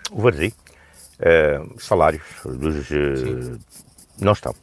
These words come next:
Speaker 1: não estão, não estão a ser pagos. Mais do mesmo a acontecer. Mas depois uma nota de memória, que essa para mim me dá,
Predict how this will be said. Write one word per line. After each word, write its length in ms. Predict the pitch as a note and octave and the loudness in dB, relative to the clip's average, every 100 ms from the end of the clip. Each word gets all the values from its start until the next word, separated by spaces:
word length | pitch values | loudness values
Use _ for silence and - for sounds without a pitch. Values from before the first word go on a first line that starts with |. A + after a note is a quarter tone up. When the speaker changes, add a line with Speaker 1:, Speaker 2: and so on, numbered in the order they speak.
| - - | -14 -2
Speaker 1:
não 140 | E2 | 0
estão, 220 | - - - | 0 -4 -2
não 100 | E2+ | 0
estão 160 | E2+ D#2+ | 2 0
a 40 | |
ser 140 | D2+ | -2
pagos. 260 | - B1 - - - - | -4 -6 -8 -18 -20 0
Mais 220 | F3+ C3 | 2 2
do 80 | A#2+ | 2
mesmo 340 | G2+ C#2 B1+ - - - - | 2 0 -4 -14 -20 -20 -8
a 100 | - | -2
acontecer. 480 | D2+ C#2+ - - - - _ _ - _ | -2 -2 -8 -10 -12 -14 _ _ -20 _
Mas 100 | F#3+ | 0
depois 180 | - F3+ | 2 4
uma 120 | D#3 | 4
nota 240 | C#3+ A#2+ G#2+ | 4 2 0
de 80 | |
memória, 500 | F2+ E2 D#2 C#2+ C#2+ - | 0 0 0 0 -2 0
que 100 | F#2 | 2
essa 360 | E2 - D#2 | 2 2 0
para 160 | - D2+ | 2 0
mim 160 | D#2+ D2+ | 0 -2
me 180 | C#2 B1 A1+ A1 - - E2 | -2 -4 -6 -10 -14 -14 -6
dá, 420 | D#2 F#2+ D#2 | 2 4 4